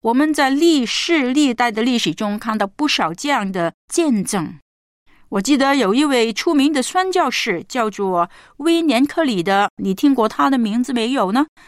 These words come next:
是著名的一个到印度的一个宣教士。一个名句就是为神求大事，为神做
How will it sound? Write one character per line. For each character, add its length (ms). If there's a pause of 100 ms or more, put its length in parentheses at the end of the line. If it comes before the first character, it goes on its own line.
(160)
是 160
著 300
名 200
的 120
一 100
个 100
到 220
印 340
度 220
的 100
一 80
个 120
宣 280
教 220
士。 380 (580)
一 100
个 120
名 480
句 420
就 160
是 380 (380)
为 420
神 480
求 440
大 320
事， 480 (600)
为 360
神 560
做 480